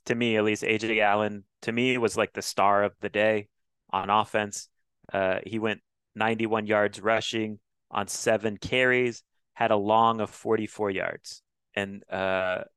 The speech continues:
I think the other quote unquote star of the day for his role, for executing his role, was freshman running back Mark Fletcher, uh, who was very effective in the red zone. Uh,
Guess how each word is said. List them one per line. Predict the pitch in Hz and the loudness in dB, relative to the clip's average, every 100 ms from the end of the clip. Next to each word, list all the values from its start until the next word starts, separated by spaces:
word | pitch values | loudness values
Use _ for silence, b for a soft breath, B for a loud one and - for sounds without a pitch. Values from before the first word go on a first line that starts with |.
| - | -8
I | |
think | 101 110 | -6 -6
the | - 104 | -4 0
other | 110 113 120 117 113 _ _ _ | 2 4 4 4 0 _ _ _
quote | - 113 | -4 -2
unquote | 110 - 113 - | -2 0 -2 -2
star | - 107 110 | -2 2 4
of | 110 | 2
the | 107 | 0
day | 101 104 104 98 104 _ _ _ | 0 0 0 -2 -10 _ _ _
for | - 110 | -2 0
his | 120 101 | 2 0
role, | 101 113 123 107 107 _ _ | 0 2 4 2 -2 _ _
for | - 101 | -6 -4
executing | 110 - 123 - 123 113 | -4 -6 -12 -6 -4 -4
his | 107 107 92 | -2 -4 -2
role, | 101 107 92 - _ b b _ | 0 2 0 -6 _ b b _
was | 98 95 | -8 -8
freshman | - 113 - 110 98 | -2 -2 -2 -8 -6
running | 95 95 95 | -6 -6 -6
back | 90 87 - | -4 -4 -4
Mark | 98 90 | -4 -6
Fletcher, | - 101 87 - 60 - _ _ _ - | -4 -4 -4 -10 -16 -18 _ _ _ -14
uh, | 85 87 87 - | -8 -6 -8 -10
who | 104 98 | -10 -6
was | 95 95 92 92 90 - _ _ _ _ _ _ _ | 0 0 0 -2 -6 -14 _ _ _ _ _ _ _
very | 117 147 139 | 4 6 4
effective | - 110 - 98 98 - _ | 2 -2 -2 -6 -6 -8 _
in | - 101 | -8 -4
the | 98 | -4
red | 92 101 101 - | 0 0 0 -4
zone. | 107 98 107 127 _ _ | -2 -2 -2 -8 _ _
Uh, | 92 90 | -4 -2